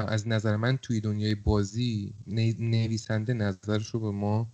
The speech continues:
اه، فورس می‌کنه، یعنی سعی می‌کنه که، اه، تو مغز ما بکنه که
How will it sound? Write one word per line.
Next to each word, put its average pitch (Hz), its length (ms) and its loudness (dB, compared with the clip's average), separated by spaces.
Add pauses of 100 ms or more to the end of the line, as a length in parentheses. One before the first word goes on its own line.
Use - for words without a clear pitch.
(440)
اه، 98 400 2
فورس 123 500 6
می‌کنه، 90 400 -2
یعنی 92 160 -2
سعی 101 260 -2
می‌کنه 104 340 0
که، 98 360 0 (280)
اه، 98 260 0
تو - 120 -6
مغز 101 300 -2
ما 101 200 0
بکنه 110 460 -4
که 107 360 0